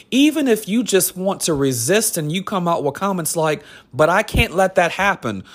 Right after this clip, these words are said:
or you come out with comments like, "I don't do that," that's a stronghold. Especially if, it, well, if you do it and you say you don't do it, not only is it hy-, hypocrisy, it's a stronghold. And then it's also deception, which hypocrisy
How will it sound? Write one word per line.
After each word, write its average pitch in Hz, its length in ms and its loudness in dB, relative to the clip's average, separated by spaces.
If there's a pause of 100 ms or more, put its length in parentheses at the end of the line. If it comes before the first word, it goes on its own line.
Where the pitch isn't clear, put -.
(260)
or 147 100 4
you 180 160 -2
come 208 280 0
out 196 160 0
with 156 100 -2
comments 202 480 -2
like, 147 320 0 (640)
"I 139 100 4
don't 208 200 2
do 127 140 -2
that," 113 280 0
that's 156 180 -4
a 156 40 -10
stronghold. 131 640 -6 (460)
Especially 160 500 0
if, - 120 -8
it, - 160 -8
well, 143 240 4
if 147 180 -6
you 180 120 -4
do 156 280 2
it 117 200 -4 (240)
and 135 120 -4
you 135 100 -2
say 196 240 0
you 226 120 -2
don't 117 200 -4
do 113 200 0
it, 117 80 -2 (180)
not 165 120 2
only 208 200 2
is 139 100 -4
it 127 300 -6
hy-, 143 220 0 (140)
hypocrisy, 156 800 -2
it's 139 160 -6
a 123 60 -8
stronghold. 160 760 -6 (1040)
And 175 200 0
then 196 100 2
it's 190 160 2
also 190 280 4
deception, 156 560 -2
which 117 340 -6
hypocrisy 147 560 -4